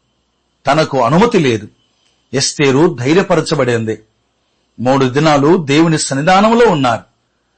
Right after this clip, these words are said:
తన ప్రజల కొరకై, తన ప్రజలను రక్షించడానికి, ప్రాణాపాయము నుండి విడిపించడానికి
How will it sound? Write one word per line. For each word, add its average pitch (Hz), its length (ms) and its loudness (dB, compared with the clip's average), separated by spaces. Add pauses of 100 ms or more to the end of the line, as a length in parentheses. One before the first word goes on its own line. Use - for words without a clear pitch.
(300)
తన 139 140 0
ప్రజల 180 380 2
కొరకై, 180 600 0 (400)
తన 135 140 0
ప్రజలను 160 680 0 (500)
రక్షించడానికి, 147 920 0 (760)
ప్రాణాపాయము 220 680 2
నుండి 214 180 2
విడిపించడానికి 160 1040 -2